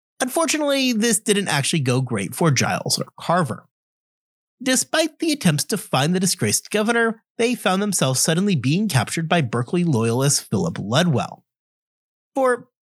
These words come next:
Berkeley, this is basically the first good thing to happen to him in several months. With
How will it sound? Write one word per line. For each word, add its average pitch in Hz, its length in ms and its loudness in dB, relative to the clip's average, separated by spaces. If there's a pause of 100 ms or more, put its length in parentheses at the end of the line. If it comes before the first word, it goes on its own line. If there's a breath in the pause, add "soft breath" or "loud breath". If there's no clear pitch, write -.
Berkeley, 294 520 2
this 226 260 2
is 240 140 0
basically 180 480 2
the 214 160 -2
first 220 460 -2
good 208 220 0
thing 190 180 -2
to 226 100 0
happen 170 320 -2
to 175 60 2
him 110 220 0
in 117 80 2
several 90 300 -2
months. - 640 0 (720)
With 247 300 2